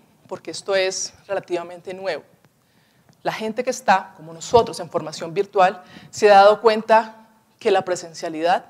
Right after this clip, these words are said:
es muy importante. Una de las tendencias de la formación virtual será generar más espacios presenciales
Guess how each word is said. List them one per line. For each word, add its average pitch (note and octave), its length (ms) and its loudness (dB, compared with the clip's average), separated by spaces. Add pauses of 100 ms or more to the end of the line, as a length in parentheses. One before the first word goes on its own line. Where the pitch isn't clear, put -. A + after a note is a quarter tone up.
(200)
es D#3 120 -14
muy F3+ 200 -20
importante. E3 560 -18 (500)
Una G#3+ 200 0
de A#3 60 6
las A#3 160 4
tendencias F#3+ 420 -4
de A3 60 0
la G#3+ 100 2
formación F3 460 -8
virtual A3 400 2
será F#3+ 240 -2
generar F#3 360 0
más G#3 220 -2
espacios A#3 400 -2
presenciales G#3 800 -2